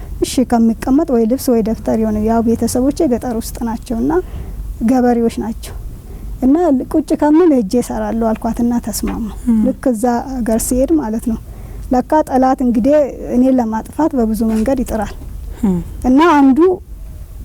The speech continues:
Speaker 1: የኢህአዴግ ዘማች ነው። ጌታን ገና ተቀብሎ አዲስ ነው። አንደኛው ደግሞ እንደ ካቦ ሆኖ የሚያሰራን ከኛ ጋር ሄደ፣ ከኛ ሀገር ማለት ነው። ይራራቃል፣ የሁለት ሰዓት መንገድ ይራራቃል።
Speaker 2: ም።
Speaker 1: እና፣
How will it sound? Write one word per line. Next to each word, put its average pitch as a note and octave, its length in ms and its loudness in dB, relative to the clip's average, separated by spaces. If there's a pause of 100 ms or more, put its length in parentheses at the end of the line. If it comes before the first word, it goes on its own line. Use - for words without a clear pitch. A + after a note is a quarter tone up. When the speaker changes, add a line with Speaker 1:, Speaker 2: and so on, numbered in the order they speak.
(360)
Speaker 1:
የኢህአዴግ A#3+ 580 4
ዘማች A3+ 400 0 (320)
ነው። C#4+ 140 0 (720)
ጌታን B3+ 380 2
ገና A#3 240 2
ተቀብሎ A3+ 480 -2 (280)
አዲስ A3 380 -2
ነው። D#4 140 -8 (1400)
አንደኛው B3 500 4
ደግሞ C4 240 4
እንደ A#3 220 2
ካቦ A#3 340 0
ሆኖ A#3+ 180 2
የሚያሰራን A#3 800 2
ከኛ A#3 260 2 (120)
ጋር A3+ 220 2
ሄደ፣ A3+ 240 2
ከኛ A3 280 0
ሀገር A3 280 0
ማለት A#3 240 0
ነው። A#3 100 2
ይራራቃል፣ A#3 540 2
የሁለት A3+ 280 2
ሰዓት B3 260 -4
መንገድ A#3+ 300 0
ይራራቃል። - 560 -2
Speaker 2:
ም። G#3+ 60 4
Speaker 1:
እና፣ G3 140 2